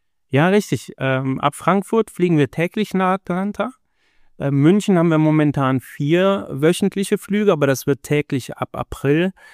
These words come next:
Und, äh, wir fliegen auch, ähm, ab Berlin, ab April nach New York. Dann kommt hinzu Frankfurt, Detroit täglich, äh, im Sommerflugplan und auch täglich, äh,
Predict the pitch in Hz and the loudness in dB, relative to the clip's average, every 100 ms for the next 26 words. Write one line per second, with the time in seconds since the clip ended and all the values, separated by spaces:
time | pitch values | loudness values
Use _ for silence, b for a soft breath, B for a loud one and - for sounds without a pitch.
0 | B B _ _ _ 143 143 147 139 - | B B _ _ _ 2 4 4 0 -6
1 | - 135 139 127 139 - - 160 165 - | -6 -4 -4 -2 -4 -4 -4 0 0 -2
2 | - 131 175 185 - - - 147 143 139 | -2 0 2 0 -8 -18 -6 -4 -2 -2
3 | 139 143 - 147 - 131 123 139 170 156 | -2 -4 -4 -6 -4 -4 -2 0 0 0
4 | 151 147 - 151 147 151 131 120 135 127 | -4 -4 -4 0 2 2 0 -2 0 0
5 | 120 123 113 - - 127 - 151 156 - | 0 0 -2 -6 -6 -6 -2 -2 -2 -4
6 | 156 143 - - 165 113 - b b b | -2 -2 -4 2 4 4 0 b b b
7 | b b _ _ - - 160 160 151 117 | b b _ _ -8 0 2 2 0 0
8 | 160 185 - 160 156 - 165 175 - 185 | 0 -2 0 0 0 -2 -2 -2 -2 -4
9 | 226 - - - 143 143 151 143 156 156 | -4 -8 -10 -6 -4 -2 0 0 0 -2
10 | - 151 _ 160 151 156 - _ 139 135 | 0 -2 _ -4 -2 -2 -6 _ -2 0
11 | 135 135 - b b _ 131 139 - - | 0 -2 -10 b b _ -2 -2 -2 -4
12 | 139 135 - 139 135 - - - 123 123 | -2 -2 -2 -2 -2 -6 -12 -4 -2 -2
13 | 127 127 | -4 -6